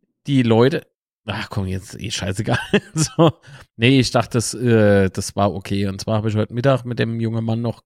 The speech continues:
äh, geschrieben. Meint er, natürlich darf ich das zeigen. Ähm, hat die Polizei, ähm, statt zum offiziellen Parkplatz umgeleitet halt auf, äh, diesen, ja, was war denn das da, eine Allee oder so? Keine Ahnung.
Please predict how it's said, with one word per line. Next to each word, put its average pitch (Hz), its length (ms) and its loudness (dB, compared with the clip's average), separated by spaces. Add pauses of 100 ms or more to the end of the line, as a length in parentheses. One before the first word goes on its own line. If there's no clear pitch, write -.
äh, 117 480 -6
geschrieben. 139 540 -2 (400)
Meint 120 200 -2
er, 127 100 4
natürlich 156 520 2
darf 139 160 -6
ich 135 140 -8
das - 180 -10
zeigen. 127 460 -2 (880)
Ähm, 123 580 4
hat 131 160 2
die 160 60 0
Polizei, 127 920 -2 (160)
ähm, 156 460 -2 (180)
statt 127 280 -4
zum 135 140 -4
offiziellen 170 540 -2
Parkplatz 165 480 -2
umgeleitet 160 800 2
halt 160 440 2
auf, 143 520 -2
äh, 135 280 2
diesen, 127 580 -2
ja, 117 160 4
was 120 160 -2
war 123 120 -2
denn 151 100 -4
das 147 100 -2
da, 127 80 -2
eine 113 160 -2
Allee 123 480 2
oder 165 300 -2
so? 165 260 -6
Keine 120 240 0
Ahnung. 139 400 0